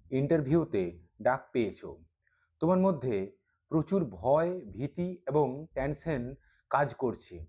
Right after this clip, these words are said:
তুমি ভাবছো যে, "প্রত্যেকেই তো আমার মতো করে সেম মার্কস পেয়েছে,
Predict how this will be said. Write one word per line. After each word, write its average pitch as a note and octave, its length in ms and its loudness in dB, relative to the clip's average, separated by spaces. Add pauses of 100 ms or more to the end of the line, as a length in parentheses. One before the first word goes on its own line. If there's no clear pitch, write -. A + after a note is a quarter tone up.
(440)
তুমি F#3 140 4
ভাবছো D#3+ 600 0
যে, C#3+ 160 -4
"প্রত্যেকেই F#3+ 560 -2
তো G#3 340 0
আমার E3 340 0
মতো F#3+ 220 0
করে C3+ 300 2
সেম F3 360 -4
মার্কস F3 340 -2
পেয়েছে, G#2 420 -2